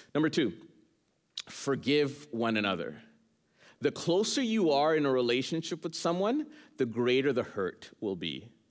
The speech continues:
The guy walking down the street can cuss me out and say all sorts of things to me. I might not really care, right?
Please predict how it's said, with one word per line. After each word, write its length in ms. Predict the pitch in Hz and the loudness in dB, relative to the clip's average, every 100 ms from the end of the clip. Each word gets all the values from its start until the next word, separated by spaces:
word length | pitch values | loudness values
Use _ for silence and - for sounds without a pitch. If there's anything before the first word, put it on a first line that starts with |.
| - - - | -20 -20 -6
The 60 | 135 | -2
guy 260 | 120 156 214 | 2 2 2
walking 520 | 165 165 185 208 170 | 2 2 2 0 2
down 280 | 156 160 170 | 2 2 2
the 80 | |
street 480 | 151 - 151 160 160 | -2 -2 0 0 0
can 180 | - 123 | -2 -2
cuss 340 | 123 165 - 165 | 0 -2 -2 0
me 140 | 156 | 2
out 220 | 143 147 | 2 2
and 100 | 131 | 0
say 180 | 123 143 | 0 2
all 180 | 143 175 | 2 0
sorts 260 | - 180 | 0 -2
of 100 | 175 | 0
things 340 | 156 143 147 143 | 0 0 0 -2
to 100 | 127 | -2
me. 320 | 117 110 107 - - _ _ - _ _ - | 0 0 -2 -12 -20 _ _ -20 _ _ -8
I 40 | |
might 160 | 165 117 | -4 -2
not 160 | 98 | -2
really 240 | 95 90 87 | -2 -4 -4
care, 280 | 87 53 - _ _ _ _ _ _ _ _ _ | -4 -4 -8 _ _ _ _ _ _ _ _ _
right? 260 | 104 151 | -2 0